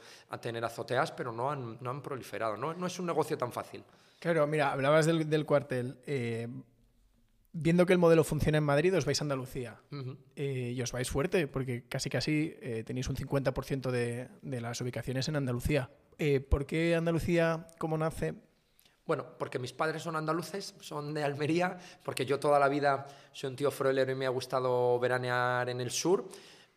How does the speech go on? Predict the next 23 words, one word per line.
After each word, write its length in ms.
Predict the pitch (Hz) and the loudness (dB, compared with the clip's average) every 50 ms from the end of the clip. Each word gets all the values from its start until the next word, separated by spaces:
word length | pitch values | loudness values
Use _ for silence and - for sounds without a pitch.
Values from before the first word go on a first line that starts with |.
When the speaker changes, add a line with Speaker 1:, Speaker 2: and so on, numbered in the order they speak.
| _ - | _ -16
Speaker 1:
mm, 800 | - 147 131 123 120 113 113 110 110 110 113 110 107 104 101 98 95 - - | -14 -12 -10 -10 -10 -10 -10 -10 -10 -10 -10 -10 -10 -12 -12 -14 -16 -8 -4
porque 240 | - 120 - - 123 | -4 -4 -2 -2 -2
empresarialmente 1400 | 113 107 - 120 - - 123 113 117 120 120 123 123 127 127 127 131 131 127 - 131 127 127 123 123 123 120 123 - - - - - _ _ _ _ | -2 -2 -2 -4 -2 -2 0 0 2 2 2 0 0 -2 -2 -4 -4 -6 -6 -4 -2 0 0 0 0 -2 -4 -6 -10 -18 -20 -20 -20 _ _ _ _
es, 560 | - 135 131 - - - - - - - - - - | -10 -10 -8 -8 -8 -10 -12 -12 -14 -16 -16 -16 -16
son 720 | - - - - - 127 123 123 123 123 123 120 120 120 120 | -16 -14 -10 -6 -4 -4 -4 -4 -6 -8 -8 -8 -8 -6 -6
negocios 800 | 120 117 107 127 127 127 - - 131 127 123 117 - - - - | -4 0 2 2 2 0 -2 -4 0 0 0 0 0 -4 -8 -6
que 120 | - 131 | -6 -4
en 80 | 120 120 | -4 -2
el 140 | 117 113 113 | -2 -2 0
verano 340 | 117 113 117 120 120 123 120 | 2 2 2 2 2 0 -2
y 60 | 120 | -2
las 200 | 120 117 - - | -2 -2 -2 -4
terrazas 460 | - 113 110 127 123 - 127 113 - | -4 -2 -2 -2 -2 -4 -6 -8 -8
es 160 | 117 - - | -8 -6 -4
obvio 260 | 117 117 110 117 113 | -4 -2 -2 -2 -4
que 100 | - 123 | -4 -4
te 100 | 107 120 | -6 -6
tienes 340 | 104 120 120 120 120 113 - | -6 -6 -6 -8 -8 -10 -8
que 120 | - 123 113 | -4 -4 -2
ir 360 | 117 120 117 117 117 117 113 | -2 -2 -2 -2 0 0 2
al 120 | 117 110 - | 0 0 0
sur, 360 | - - 143 156 165 - - | -2 -2 -2 -2 -2 -4 -8
porque, 300 | - - - - 110 | -14 -14 -10 -10 -10